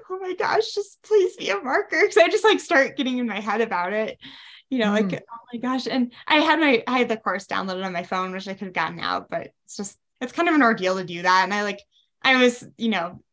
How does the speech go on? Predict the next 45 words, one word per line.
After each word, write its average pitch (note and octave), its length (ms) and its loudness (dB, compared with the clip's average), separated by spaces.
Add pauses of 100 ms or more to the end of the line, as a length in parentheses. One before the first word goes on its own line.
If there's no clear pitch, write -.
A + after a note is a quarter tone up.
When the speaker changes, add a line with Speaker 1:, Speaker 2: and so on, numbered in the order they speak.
(220)
Speaker 1:
certain, E3+ 340 -8
I A3 120 2
was, A3 200 -2 (100)
I C4+ 100 4
knew C#4 140 6
I C4+ 140 6
was A#3 100 0
on G#3 140 2
the G#3 80 -2
course. G3 340 -2
I F#3+ 80 -6
was F3 80 -10
just F#3 240 -16
getting D#3 200 -10
in - 80 -8
my F3+ 100 -6
head D3+ 160 -8
about D#3 300 -10
it. G3+ 180 -8
So, - 100 -8
<laughs> B3 280 0
Speaker 2:
Mm-hmm. E3+ 440 0 (460)
Speaker 1:
um, A3+ 500 2 (880)
yeah, F3+ 300 4
<laughs> F4 400 6
that, C#4+ 200 4 (100)
that A#3 240 0
part A#3+ 240 -2
was C4+ 160 -4
really B3 180 -4
hard, B3 320 -2 (120)
but, G#3 360 -2
um, G#3+ 440 -6 (280)
then A3 160 0
the G3+ 60 -4
sun - 240 -8
came G#3 260 -8
up A3 220 -4
and D4 240 0 (160)
<laughs> - 140 -12
it F4 180 4
was D#4+ 240 -2
fine. B3 360 2 (560)
<laughs> E4+ 160 4 (760)
But A#3+ 540 2